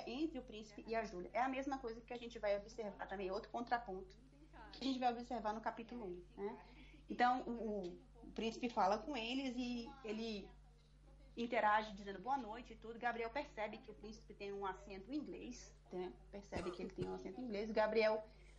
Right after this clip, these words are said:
fala com ele e tudo, e ele, o príncipe vai falar o seguinte pra ele: "É muito generoso da sua parte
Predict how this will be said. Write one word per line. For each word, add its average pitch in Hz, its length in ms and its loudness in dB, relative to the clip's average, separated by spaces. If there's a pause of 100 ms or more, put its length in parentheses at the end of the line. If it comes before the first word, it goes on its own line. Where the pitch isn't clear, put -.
(100)
fala 262 260 4
com 269 220 -4
ele 247 260 -6
e 233 40 -10
tudo, 269 440 -8
e 262 120 0
ele, 285 420 -2
o - 60 -8
príncipe 269 260 -6
vai 254 100 0
falar 254 200 2
o 254 40 -2
seguinte 220 380 -10
pra 202 160 -6
ele: - 260 -8
"É 220 80 0
muito 349 240 2
generoso 254 380 2
da 196 140 2
sua 196 180 0
parte - 540 -2